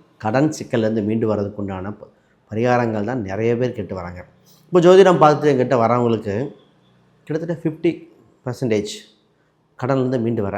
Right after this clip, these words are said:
அப்படின்னு ஒரு கேள்வி பொதுவாகவே வந்துரும். ஏன்னா எல்லோரும் ஏதோ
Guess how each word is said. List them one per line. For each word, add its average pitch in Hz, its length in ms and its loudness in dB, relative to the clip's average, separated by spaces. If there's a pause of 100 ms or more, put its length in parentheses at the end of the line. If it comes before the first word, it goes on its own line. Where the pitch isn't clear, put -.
அப்படின்னு 135 240 -2
ஒரு - 140 -6
கேள்வி 120 180 0
பொதுவாகவே 117 400 2
வந்துரும். 104 280 -6 (440)
ஏன்னா 127 140 -2 (760)
எல்லோரும் 185 480 2 (100)
ஏதோ 151 120 -2